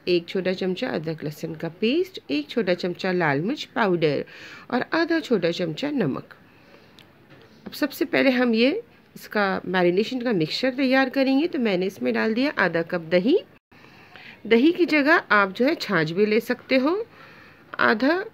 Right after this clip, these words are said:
छोटा चमचा मैंने इसमें डाला नमक, एक छोटा चमचा अदरक लहसुन का पेस्ट, एक छोटा चमचा लाल मिर्च पाउडर, आधा छोटा चमचा मिक्स herbs। इन तमाम चीज़ों को डाल के हम बिल्कुल अच्छे से mix कर लेंगे।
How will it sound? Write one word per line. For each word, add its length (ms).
छोटा 280
चमचा 380
मैंने 260
इसमें 280
डाला 260
नमक, 500
एक 260
छोटा 320
चमचा 420
अदरक 300
लहसुन 320
का 140
पेस्ट, 500
एक 220
छोटा 260
चमचा 400
लाल 320
मिर्च 260
पाउडर, 500
आधा 220
छोटा 320
चमचा 420
मिक्स 380
herbs। 340
इन 140
तमाम 360
चीज़ों 300
को 120
डाल 280
के 140
हम 180
बिल्कुल 300
अच्छे 320
से 180
mix 340
कर 200
लेंगे। 400